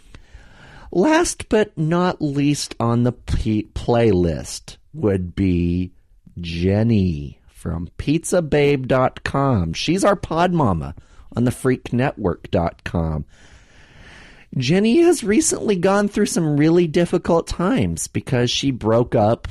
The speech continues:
with, uh, well, she didn't break up. Uh, Bob, who has been her sidekick for the past, ever since she started podcasting, and, um, and,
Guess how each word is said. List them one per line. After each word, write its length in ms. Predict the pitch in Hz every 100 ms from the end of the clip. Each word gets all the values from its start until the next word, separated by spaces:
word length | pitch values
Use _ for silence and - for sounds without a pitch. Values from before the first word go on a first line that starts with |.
| -
with, 720 | 107 92 95 123 - - - -
uh, 320 | 85 90 95 58
well, 400 | 107 107 104 - -
she 240 | - - 156
didn't 240 | 139 98
break 240 | 104 98
up. 260 | 143 131 - - - - - -
Uh, 280 | 71 90 -
Bob, 640 | 95 101 147 139 98 113 - - - -
who 280 | 117 110 107
has 300 | 123 107 98
been 220 | 110 107
her 180 | 98 92
sidekick 880 | - - 110 104 104 - 90 120
for 240 | - - 104
the 80 | 98
past, 420 | 104 95 92 - _ - 117
ever 200 | 123 127
since 280 | - 107
she 100 | -
started 400 | 113 - 104 98
podcasting, 960 | - 104 123 123 98 90 - - 95 120 - - - _ _ _ _
and, 500 | 113 107 104 104 98 - -
um, 680 | 95 92 92 90 90 92 - _ _ _ _ -
and, 400 | 120 123 123